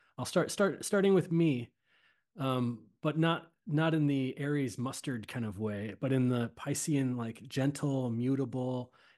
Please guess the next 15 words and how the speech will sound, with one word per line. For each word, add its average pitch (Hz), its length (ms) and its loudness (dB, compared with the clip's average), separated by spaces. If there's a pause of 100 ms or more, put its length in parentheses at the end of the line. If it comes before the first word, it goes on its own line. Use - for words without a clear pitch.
(120)
It's - 400 -6 (380)
half - 300 -6 (360)
concrete, 143 500 2
half, 131 300 -8 (260)
uh, 123 300 0 (340)
yard 131 460 2
now, 131 340 2
that 139 160 -4
kind 120 220 -4
of 110 100 -8
thing. 113 300 -8 (720)
Um, 123 360 2
and 135 240 2
plantain 151 800 0 (520)
is 147 720 0